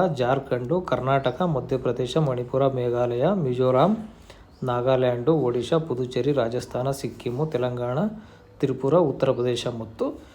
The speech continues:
ಉತ್ತರಾಖಂಡ. ಈ ಇಷ್ಟು ರಾಜ್ಯಗಳಿಗೆ ಈ ಸ್ಕಾಲರ್‌ಶಿಪ್ಪು ದೊರೆಯುತ್ತದೆ. ನೆಕ್ಸ್ಟ್ ಇಲ್ಲಿ ಡೇಟ್ ಕೊಟ್ಟಿದ್ದಾರೆ ನೋಡಿ. ಅರ್ಜಿಯನ್ನು ಆನ್‌ಲೈನ್ ಮೂಲಕ ಅರ್ಜಿಯನ್ನು ಸಲ್ಲಿಸಬೇಕಾಗುತ್ತೆ.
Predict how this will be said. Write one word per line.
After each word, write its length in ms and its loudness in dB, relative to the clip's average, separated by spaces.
ಉತ್ತರಾಖಂಡ. 600 2
ಈ 400 10
ಇಷ್ಟು 540 6
ರಾಜ್ಯಗಳಿಗೆ 920 2
ಈ 100 8
ಸ್ಕಾಲರ್‌ಶಿಪ್ಪು 840 0
ದೊರೆಯುತ್ತದೆ. 800 -2
ನೆಕ್ಸ್ಟ್ 180 2
ಇಲ್ಲಿ 160 4
ಡೇಟ್ 240 10
ಕೊಟ್ಟಿದ್ದಾರೆ 380 4
ನೋಡಿ. 360 -6
ಅರ್ಜಿಯನ್ನು 680 6
ಆನ್‌ಲೈನ್ 640 6
ಮೂಲಕ 400 2
ಅರ್ಜಿಯನ್ನು 640 0
ಸಲ್ಲಿಸಬೇಕಾಗುತ್ತೆ. 960 -6